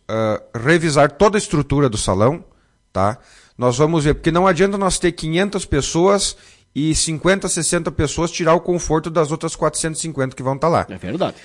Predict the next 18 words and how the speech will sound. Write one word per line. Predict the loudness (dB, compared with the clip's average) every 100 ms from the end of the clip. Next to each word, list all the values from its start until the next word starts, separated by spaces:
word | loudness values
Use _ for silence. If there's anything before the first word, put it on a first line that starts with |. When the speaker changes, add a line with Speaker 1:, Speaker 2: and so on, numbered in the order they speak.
| _ -16
Speaker 1:
Então | -8 -4 -2
nós | 0 0
vamos, | 0 0 -2 -4
o | -2
pessoal | 0 2 2
que | 0
tiver | -2 0 2
lá, | 2
nós | 0 0
vamos | -2 -2
atender | -4 -2 0 0 0 -6
bem, | -2 0 0 -2 -12 -6
da | -2
melhor | 0 2 2
forma | 2 -2 -2
que | -4
nós | -4
pudermos. | -2 0 0 -2 -6 -18